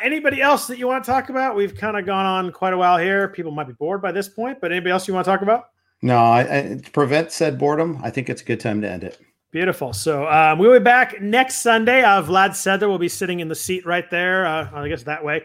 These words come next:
Speaker 1: Um, talking to, uh, talking with me with Jeff. I can't, it, it's backwards on my thing, so I'm not gonna try again, 'cause if I go oh for three, it'd be really bad.
Speaker 2: Yeah.
Speaker 1: Um, but, uh,
Speaker 2: I
Speaker 1: thanks,
Speaker 2: hope he's
Speaker 1: Eric.
Speaker 2: not sitting in this chair because it'd be weird. My par-, my wife would probably be really concerned, but, uh,
Speaker 1: Why? You're not
Speaker 2: especially
Speaker 1: gonna be there. I told him we could use your house and your setup.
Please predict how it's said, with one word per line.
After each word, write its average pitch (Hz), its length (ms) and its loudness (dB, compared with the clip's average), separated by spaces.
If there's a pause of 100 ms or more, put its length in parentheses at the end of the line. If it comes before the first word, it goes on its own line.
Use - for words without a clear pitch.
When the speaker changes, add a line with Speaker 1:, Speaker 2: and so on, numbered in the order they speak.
(280)
Speaker 1:
Um, 147 260 0
talking 160 380 0
to, 160 300 0
uh, 156 80 0
talking 156 260 0
with 156 40 -6
me 156 80 0
with 139 80 -6
Jeff. 160 180 0
I 170 60 -2
can't, 254 300 -2
it, 151 240 -6
it's 156 160 -8
backwards 151 480 0
on 165 80 0
my 165 120 -2
thing, 170 180 -4
so 151 100 -10
I'm 143 60 -6
not 143 140 -6
gonna 147 80 -4
try 151 180 0
again, 139 240 -4
'cause 131 80 -12
if 143 60 -4
I 156 60 2
go 170 100 -2
oh 160 80 4
for 143 100 -2
three, 139 260 -4
it'd 120 140 -10
be - 20 -12
really 117 160 -8
bad. 113 260 -14 (540)
Speaker 2:
Yeah. 131 280 0
Speaker 1:
Um, 127 260 -10
but, 147 240 0
uh, 147 160 4
Speaker 2:
I 240 140 2
Speaker 1:
thanks, 233 80 2
Speaker 2:
hope 247 60 4
he's - 120 4
Speaker 1:
Eric. - 140 6
Speaker 2:
not 180 180 4
sitting 180 240 4
in 156 60 4
this 139 220 0
chair 135 260 0
because 117 260 -6
it'd 113 120 -8
be 113 120 -4
weird. 101 400 -6
My 95 80 -10
par-, - 220 -12
my 113 160 -4
wife 104 260 -4
would 104 100 -10
probably 95 220 -8
be 101 160 -8
really 98 220 -8
concerned, 90 500 -14
but, 90 380 -12
uh, - 20 -8
Speaker 1:
Why? 262 240 0
You're 196 140 4
not 269 60 8
Speaker 2:
especially 254 120 2
Speaker 1:
gonna 170 80 -2
be 160 100 0
there. 214 160 4
I 202 60 6
told 202 160 0
him 233 60 0
we 208 80 -2
could 196 100 -2
use 190 140 0
your 175 80 -2
house 226 240 2
and 156 60 -8
your 147 80 -8
setup. 156 320 -6